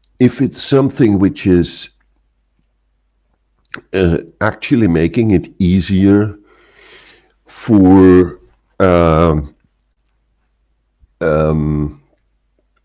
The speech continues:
for your subsystem to, to be maintained, or gives, gives you a better code qual-, uh, structure or whatever, then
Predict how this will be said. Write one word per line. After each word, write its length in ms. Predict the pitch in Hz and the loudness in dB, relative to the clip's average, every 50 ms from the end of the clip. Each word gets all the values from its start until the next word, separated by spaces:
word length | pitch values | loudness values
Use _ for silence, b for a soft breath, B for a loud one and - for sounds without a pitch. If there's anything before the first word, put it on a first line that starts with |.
| _ _ _ _ _ _ _ _ _ _ _ _ _ _ _ _ - | _ _ _ _ _ _ _ _ _ _ _ _ _ _ _ _ -20
for 320 | - - - 76 73 71 | -20 -14 -10 -8 -8 -6
your 460 | 73 69 73 73 73 69 69 67 - - _ _ _ - | -6 -4 -2 -2 0 0 -2 -4 -8 -16 _ _ _ -18
subsystem 880 | - - - 104 - - - - - - - 71 71 69 73 71 71 - | -18 -4 -4 -4 -4 -2 -6 -8 -8 -6 -6 -6 -4 -4 -6 -8 -8 -8
to, 460 | - 82 76 69 71 69 67 - - - _ _ _ _ | -6 -4 -2 -2 -2 -4 -4 -8 -12 -18 _ _ _ _
to 120 | _ - 90 | _ -10 -4
be 120 | 78 98 | -2 0
maintained, 840 | 80 87 82 82 78 69 69 85 76 71 71 69 69 69 64 60 62 | 0 2 0 0 -2 -4 -4 -4 -4 -4 -4 -4 -4 -6 -6 -6 -8
or 320 | 60 52 69 71 69 65 | -6 -6 -4 -4 -4 -6
gives, 280 | 65 - - 90 - - | -6 -4 -6 -6 -6 -6
gives 300 | _ - - 110 - - | _ -6 -6 -6 -6 -2
you 80 | - 90 | -4 -4
a 40 | 73 | -2
better 220 | - 85 73 73 | -2 -2 -2 -2
code 340 | - - 80 69 71 - - | -4 -4 -6 -6 -6 -8 -10
qual-, 260 | - 69 67 - - - | -10 -10 -10 -8 -6 -2
uh, 260 | 87 80 78 73 73 | -2 0 0 0 -2
structure 640 | - - - - 73 67 - _ - - 57 67 76 | -4 -8 -8 -8 -8 -8 -8 _ -10 -8 -6 -4 -4
or 160 | 71 76 69 | -4 -4 -4
whatever, 500 | 62 73 73 67 64 67 64 58 65 64 | -4 -4 -4 -4 -4 -6 -6 -6 -8 -8
then 300 | 71 73 73 69 67 | -6 -8 -6 -6 -8